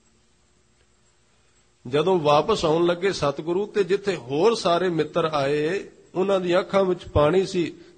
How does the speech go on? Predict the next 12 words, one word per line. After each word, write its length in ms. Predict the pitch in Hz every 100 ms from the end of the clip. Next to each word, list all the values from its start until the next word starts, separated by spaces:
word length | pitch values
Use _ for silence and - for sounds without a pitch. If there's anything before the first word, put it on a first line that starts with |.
| -
ਕਿ, 80 | 151
"ਸਤਿਗੁਰੂ, 480 | 143 143 160 196
ਤੁਸੀਂ 320 | 190 208 208 202
ਨਾ 320 | 156 147 208
ਜਾਓ, 480 | 190 180 156 - - - _ _ _ _ _ _ _ 147
ਅਸੀਂ 180 | 170 170
ਕਿਵੇਂ 340 | 170 185 220
ਜਿੰਦਾ 300 | 208 196 208
ਰਵਾਂਗੇ 380 | 202 208 202 185
ਤੁਹਾਡੇ 340 | 185 151 139
ਤੋਂ 160 | 156 165
ਬਿਨਾਂ?" 240 | 147 143